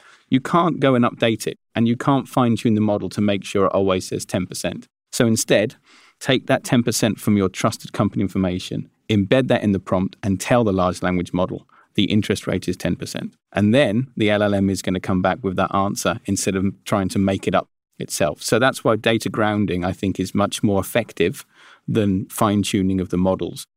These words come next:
and partly because you can't rely on the accuracy, and maybe over time the accuracy will increase or decrease depending on how these models evolve.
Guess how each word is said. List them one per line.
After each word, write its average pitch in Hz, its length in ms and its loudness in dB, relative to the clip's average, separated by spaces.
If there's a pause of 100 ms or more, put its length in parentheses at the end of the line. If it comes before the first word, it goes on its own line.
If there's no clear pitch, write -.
and - 140 -4
partly 104 300 0
because 95 480 -2
you 104 180 -2
can't - 300 -2
rely 95 280 2
on 90 120 0
the 92 100 -2
accuracy, - 580 -4
and 117 100 0
maybe 95 320 0
over 92 180 -2
time 98 440 -2 (380)
the - 80 0
accuracy - 380 -2
will 92 180 2
increase 92 520 -2
or 92 80 0
decrease 92 420 -4
depending 95 380 -2
on 92 100 -2
how - 120 -4
these 95 220 -2
models 90 360 0
evolve. - 460 -8